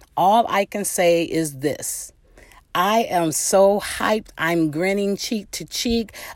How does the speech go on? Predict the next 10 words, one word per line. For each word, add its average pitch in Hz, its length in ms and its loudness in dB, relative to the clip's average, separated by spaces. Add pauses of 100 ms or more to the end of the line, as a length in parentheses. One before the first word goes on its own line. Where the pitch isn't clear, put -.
about 175 500 0
the 165 100 -4
response 185 840 -2
to 202 200 -4
these 170 300 -4
friendship 220 680 -2
episodes. 208 840 0 (240)
You 254 280 2
all 220 360 4
are - 200 0